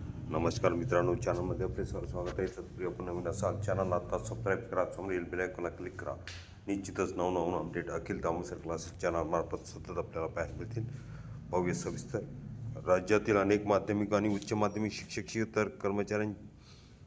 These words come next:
यांच्या जुन्या थकीत सॅलरी एरियर्स पेंडिंग बिल्स प्रतिशत आहेत. शिक्षण संचालनालयाने आता ह्या प्रलंबित देयकाबाबत एक महत्त्वाचे स्पष्टीकरण आणि प्रक्रिया जाहीर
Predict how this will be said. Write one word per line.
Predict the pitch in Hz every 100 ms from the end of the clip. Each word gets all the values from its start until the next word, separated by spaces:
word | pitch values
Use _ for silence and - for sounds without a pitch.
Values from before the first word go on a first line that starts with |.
| -
यांच्या | 104 107 110
जुन्या | 104 110 110 110 -
थकीत | 104 120 120
सॅलरी | - 110 113 110 107
एरियर्स | 107 107 113 -
पेंडिंग | - 110 104 110 104 110
बिल्स | 110 101
प्रतिशत | 92 90 101 101 107 107
आहेत. | 95 98 - - - - - -
शिक्षण | 92 80 98 87
संचालनालयाने | 92 85 92 92 92
आता | 90 90
ह्या | 92
प्रलंबित | 92 90 92 90
देयकाबाबत | 85 90 90 90 90
एक | 92 90 -
महत्त्वाचे | 90 82 87 82
स्पष्टीकरण | - - 90 - 90 85
आणि | 85 85 - - - - - -
प्रक्रिया | 92 - 107 95
जाहीर | 90 90